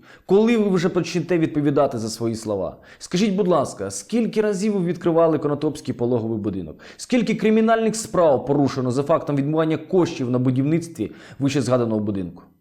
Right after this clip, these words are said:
Е, скажіть, будь ласка, чи вдалося вам реприватизувати хоч один з жек у місті Конотоп або завод? Навіть не так. Скажіть, будь ласка, хоч одне робоче місце за рік ви створили? До уваги ваших коханок у міської раді я не беру.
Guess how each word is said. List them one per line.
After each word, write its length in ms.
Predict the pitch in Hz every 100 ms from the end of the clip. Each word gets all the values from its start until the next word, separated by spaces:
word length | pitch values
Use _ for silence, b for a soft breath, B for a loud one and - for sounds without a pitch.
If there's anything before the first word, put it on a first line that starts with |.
| 170
Е, 180 | 156 139
скажіть, 320 | - 165 196
будь 80 | 151
ласка, 440 | 120 - 104 95 -
чи 120 | -
вдалося 400 | 139 160 214 214
вам 280 | 165 160 139
реприватизувати 1040 | 143 151 160 156 143 139 170 180 175 170 135 B B B _
хоч 240 | 185 180
один 260 | 202 208 180
з 60 |
жек 340 | 113 139 131 123
у 40 |
місті 280 | 131 127 127
Конотоп 380 | 139 143 165 135
або 180 | 123
завод? 440 | 123 110 90 - - _ _ B B
Навіть 360 | 170 240 240 196
не 80 | 214
так. 420 | 214 107 87 - B
Скажіть, 360 | - - 247 214
будь 120 | 208
ласка, 440 | 185 139 - 127 B B
хоч 260 | - 247 262
одне 280 | 240 269
робоче 400 | 247 214 247 -
місце 640 | 220 196 143 - 117 98 -
за 200 | 117 180
рік 240 | 190 -
ви 80 | 165
створили? 560 | 170 170 185 233 131 87 B B B
До 200 | 117 147
уваги 640 | 180 175 165 190 196 175 190
ваших 380 | 170 170 175 170
коханок 600 | 170 165 165 160 156 - B B
у 60 | 156
міської 400 | 160 156 160 151
раді 300 | 147 135 131
я 120 | 127
не 100 | 123
беру. 260 | 110 87